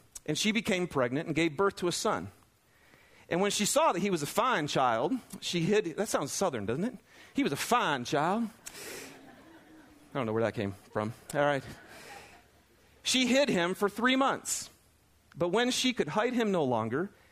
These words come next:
she got a papyrus basket for him, coated it with tar and pitch, and then she placed the child in it,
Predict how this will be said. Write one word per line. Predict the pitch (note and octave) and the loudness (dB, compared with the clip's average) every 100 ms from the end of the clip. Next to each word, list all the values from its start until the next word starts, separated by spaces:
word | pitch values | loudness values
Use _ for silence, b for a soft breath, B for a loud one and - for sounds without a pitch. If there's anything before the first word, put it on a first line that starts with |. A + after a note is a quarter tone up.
| b b b | b b b
she | - | -2
got | E3+ G3 | 2 2
a | |
papyrus | F#3+ F3+ - A#3 D3+ C3 | 0 -4 0 0 0 -2
basket | - A2 - - | 0 0 -2 -8
for | - A2+ | -6 -6
him, | G#2+ A2 E3 _ _ - | -4 -6 -10 _ _ -4
coated | A3 A#3+ G#3 | 0 2 0
it | E3 | -2
with | D3 | -4
tar | - A2+ A2 | 0 2 2
and | A#2+ | -2
pitch, | B2+ A#2 - | -2 -4 -2
and | D3+ | -2
then | D#3 | -2
she | - | -4
placed | - G#3+ A3+ G3 | -2 -2 0 -4
the | |
child | - C#3 G#2 G2 | -2 0 0 -2
in | G#2 | -4
it, | C3+ | -4